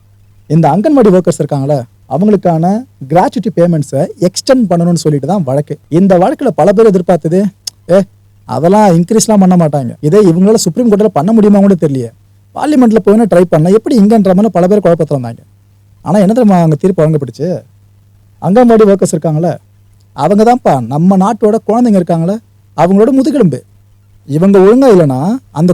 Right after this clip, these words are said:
குழந்தைங்களுக்கு எதுவுமே சரியா நீங்க ஊட்டச்சத்தெல்லாம் கிடைக்காது. இப்ப ஏற்பட்டவங்க இருக்காங்களே, நம்ம சைல்டு வெல்ஃபேர் ஸ்கீம்ஸ்ல ரொம்ப ரொம்ப முக்கியமான அங்கத்தினரா இருக்காங்களே இந்த அங்கன்வாடி ஒர்க்கர்ஸ்,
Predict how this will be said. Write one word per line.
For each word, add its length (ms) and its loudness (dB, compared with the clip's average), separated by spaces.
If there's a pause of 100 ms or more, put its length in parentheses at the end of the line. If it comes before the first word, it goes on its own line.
குழந்தைங்களுக்கு 540 2
எதுவுமே 340 2
சரியா 280 2
நீங்க 180 2
ஊட்டச்சத்தெல்லாம் 520 -2
கிடைக்காது. 320 -4 (760)
இப்ப 260 -4
ஏற்பட்டவங்க 460 2
இருக்காங்களே, 360 0 (220)
நம்ம 220 -2 (120)
சைல்டு 280 2
வெல்ஃபேர் 420 0
ஸ்கீம்ஸ்ல 440 0
ரொம்ப 280 2
ரொம்ப 180 2
முக்கியமான 520 -2
அங்கத்தினரா 420 0
இருக்காங்களே 320 -2
இந்த 200 2
அங்கன்வாடி 320 2
ஒர்க்கர்ஸ், 380 -6